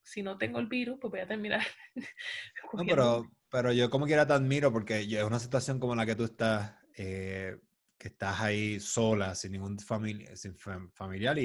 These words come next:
Speaker 2: y si, igual si tuvieras amistades, no es mucho que puedas hacer.
Speaker 1: Sí, porque no los puedo
Speaker 2: Este,
Speaker 1: ver.
Speaker 2: tú no, ah, uno, uno sí siempre tiene la tentación de, de, de caer en la hist-, parte de la, de la histeria colectiva.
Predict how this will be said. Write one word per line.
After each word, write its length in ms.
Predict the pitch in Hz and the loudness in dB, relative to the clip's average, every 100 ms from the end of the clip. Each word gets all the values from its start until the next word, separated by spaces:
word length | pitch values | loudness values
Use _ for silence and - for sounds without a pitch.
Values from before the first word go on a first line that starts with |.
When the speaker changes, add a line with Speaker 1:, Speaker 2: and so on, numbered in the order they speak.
| 117 | 0
Speaker 2:
y 40 | 110 | 0
si, 120 | 123 | 0
igual 180 | 110 139 | 2 2
si 80 | 147 | 2
tuvieras 280 | 139 131 | 2 2
amistades, 480 | 143 143 135 143 143 | 2 -2 0 4 4
no 120 | 127 | 2
es 60 | 123 | 0
mucho 320 | 120 127 131 | 0 -2 -2
que 100 | 117 | -2
puedas 220 | 110 113 117 | 0 0 0
hacer. 380 | 110 135 110 110 _ _ - - - _ | -2 -2 -4 -6 _ _ -20 -20 -20 _
Speaker 1:
Sí, 80 | 302 | 4
porque 140 | 330 330 | 6 6
no 100 | 247 | 6
los 120 | 285 | 6
puedo 160 | 311 | 6
Speaker 2:
Este, 0 | |
Speaker 1:
ver. 160 | 302 311 - _ _ _ 240 - | 6 4 -4 _ _ _ 0 2
Speaker 2:
tú 160 | 123 | 4
no, 140 | 139 165 | 6 6
ah, 420 | 165 131 127 131 131 | 6 6 4 4 4
uno, 320 | 143 170 160 | 6 6 6
uno 280 | 120 127 151 | 4 4 6
sí 220 | 143 160 | 6 4
siempre 280 | 139 160 165 | 4 2 2
tiene 220 | 147 151 | 2 0
la 140 | 151 147 | 4 4
tentación 680 | 143 139 135 131 147 139 139 | 4 4 2 2 0 2 4
de, 160 | 120 110 | 2 2
de, 500 | 117 107 104 101 101 101 | -4 -4 -2 -2 -2 -2
de 160 | 104 | -4
caer 400 | 101 104 107 117 | 2 4 4 2
en 80 | 123 | 2
la 100 | 113 | 2
hist-, 280 | 101 - - | 0 -4 -6
parte 340 | - 113 110 127 | 2 2 4 4
de 160 | 117 | 6
la, 260 | 110 101 95 | 6 4 0
de 140 | 104 98 | -4 -4
la 340 | 95 92 92 | -2 -2 -4
histeria 360 | 113 - 113 113 | -6 -4 0 0
colectiva. 680 | 117 113 - 117 104 92 | 2 0 -2 -2 -2 -4